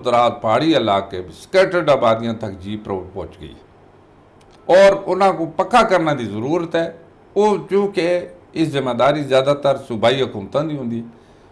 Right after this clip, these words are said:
या लोकल कौंसल दी हुंदी। मैं तो मरकज़ में रहा,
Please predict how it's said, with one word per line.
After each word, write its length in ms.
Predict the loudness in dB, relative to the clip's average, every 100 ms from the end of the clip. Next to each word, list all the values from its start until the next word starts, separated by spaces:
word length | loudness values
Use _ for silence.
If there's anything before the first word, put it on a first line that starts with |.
| _
या 100 | 0
लोकल 340 | 0 0 0 -2
कौंसल 400 | 0 -2 -2 -8
दी 160 | -6
हुंदी। 220 | -8 -4 -4
मैं 200 | -4 -4
तो 100 | -4
मरकज़ 360 | -2 -2 -2
में 180 | -2 -2
रहा, 220 | -2 -4